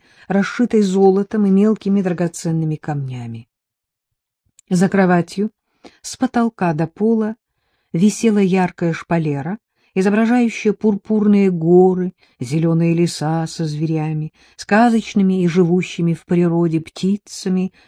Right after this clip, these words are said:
порхающими с дерева на дерево. Окна смотрели на горы, она догадывалась об этом, хотя ночи и непогода скрывали их. В комнате были расставлены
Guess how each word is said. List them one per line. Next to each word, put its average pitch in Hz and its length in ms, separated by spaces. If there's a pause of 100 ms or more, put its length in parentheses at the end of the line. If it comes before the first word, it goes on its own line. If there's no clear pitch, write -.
(100)
порхающими 170 880
с 147 120
дерева 165 340
на 160 200
дерево. 160 500 (800)
Окна 262 540
смотрели 214 600
на 208 280
горы, 175 680 (680)
она 220 160
догадывалась 214 760
об 190 180
этом, 160 400 (160)
хотя 185 320
ночи 226 540
и 160 80
непогода 170 680
скрывали 170 600
их. 165 400 (720)
В - 140
комнате 220 800 (440)
были 175 280
расставлены 180 1000